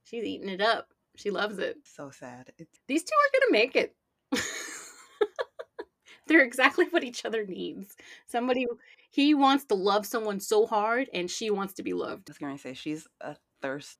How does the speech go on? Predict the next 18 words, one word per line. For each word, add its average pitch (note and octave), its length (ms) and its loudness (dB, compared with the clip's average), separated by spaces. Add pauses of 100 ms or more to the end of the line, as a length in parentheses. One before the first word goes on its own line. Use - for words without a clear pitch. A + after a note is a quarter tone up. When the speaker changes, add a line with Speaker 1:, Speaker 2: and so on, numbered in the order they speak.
Speaker 2:
thirst C#3 280 -6
bucket, A#2 400 -10
and C3 140 -14
he's C3+ 280 -8
Speaker 1:
Mm-hmm. G#3+ 80 -4
Speaker 2:
just, F#3+ 300 -8
like, A#2+ 460 -14
a - 60 -16
sprinkler. B2 720 -16
Speaker 1:
<laughs> - 60 -18
Speaker 2:
Just - 720 -6 (500)
filling F#3+ 280 2
it F3+ 100 2
up. C3 180 2 (360)
Speaker 1:
So C4+ 460 0
then C#4+ 280 -2
we C4+ 140 -2
get A#3+ 420 2